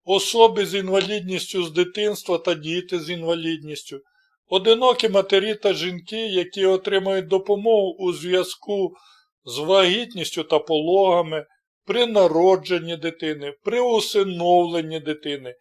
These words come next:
діти з тяжкими захворюваннями, малозабезпечені сім'ї та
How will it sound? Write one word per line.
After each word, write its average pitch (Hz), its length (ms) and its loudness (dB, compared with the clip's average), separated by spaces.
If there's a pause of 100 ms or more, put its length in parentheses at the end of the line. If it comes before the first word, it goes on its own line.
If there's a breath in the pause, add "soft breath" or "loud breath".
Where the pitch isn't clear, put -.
(640)
діти 220 480 0
з - 80 -10
тяжкими 196 640 -2
захворюваннями, 160 1400 0 (420)
малозабезпечені 185 1400 2
сім'ї 156 500 -6 (120)
та 180 300 2